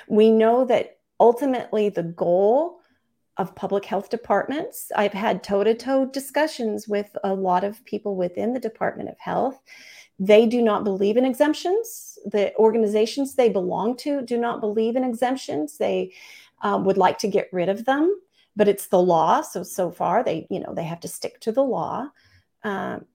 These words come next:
the aim, the Association of Immunization Managers, would like to get rid of all medical and religious exemptions. They don't want personal choice. And, um, and Bob, as we have seen,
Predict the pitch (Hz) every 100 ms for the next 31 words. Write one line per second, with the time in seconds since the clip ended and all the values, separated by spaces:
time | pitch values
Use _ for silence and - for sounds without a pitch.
0 | _ _ - 202 208 190 - - 214 247
1 | 302 226 214 208 208 208 220 208 - 196
2 | 190 180 180 - 185 180 180 220 233 269
3 | 269 247 240 233 233 233 226 220 214 214
4 | 208 208 208 214 202 196 190 196 196 196
5 | 190 190 - 196 190 - - 190 185 190
6 | - 196 - 196 185 - 180 - 202 185
7 | 185 180 - - - - - _ - 240
8 | 240 233 233 _ _ _ _ _ _ -
9 | 208 208 196 196 - _ - 214 196 214
10 | 226 214 220 214 214 214 185 - 311 403
11 | 247 196 220